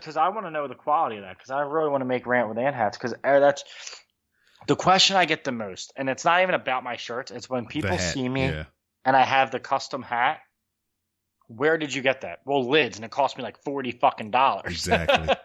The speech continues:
Speaker 2: See, but that, that's what I like about Houston now. I've been going around just, you know, getting the lay of the land. There's,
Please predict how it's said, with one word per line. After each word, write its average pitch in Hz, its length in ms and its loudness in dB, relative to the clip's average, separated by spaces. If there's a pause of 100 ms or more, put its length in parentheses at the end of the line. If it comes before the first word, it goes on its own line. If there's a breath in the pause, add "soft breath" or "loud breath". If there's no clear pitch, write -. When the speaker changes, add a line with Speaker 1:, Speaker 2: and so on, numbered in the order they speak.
(420 loud breath)
Speaker 2:
See, 139 260 -8
but 117 280 -2
that, 110 200 -6
that's 143 240 -4
what 135 140 -2
I 104 160 -2
like 104 260 -4
about 90 320 -8 (240)
Houston 101 680 -6
now. 92 380 -10
I've 90 160 -10
been 90 220 -6
going 95 240 -4
around 95 560 -6
just, 92 240 -10
you 90 160 -8
know, 87 100 -6
getting 87 180 -8
the 87 60 -6
lay 92 220 -8
of 85 60 -6
the 87 60 -8
land. 95 440 -8 (280)
There's, 110 440 -6